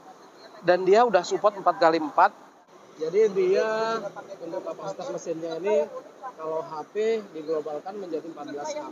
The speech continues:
P. Itu pakai hose. Kita keliling aja dulu, dan ini saringan hawa ada di sini, untuk mesinnya aja kita.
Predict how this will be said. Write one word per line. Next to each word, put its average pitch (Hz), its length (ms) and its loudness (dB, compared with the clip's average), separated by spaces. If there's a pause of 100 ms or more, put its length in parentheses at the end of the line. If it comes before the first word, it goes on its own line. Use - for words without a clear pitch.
P. 480 240 -12 (800)
Itu - 80 -16
pakai 151 320 -12
hose. 190 480 -4 (1300)
Kita 165 240 -12
keliling 170 320 -4
aja 160 240 -6
dulu, 160 160 -8 (240)
dan 143 80 -12 (420)
ini 170 140 -10
saringan 156 400 -10
hawa 151 160 -2
ada 170 100 -4
di 160 60 -12
sini, 165 240 -8
untuk 208 160 -10
mesinnya 180 320 -4
aja 185 160 -6
kita. 170 320 -8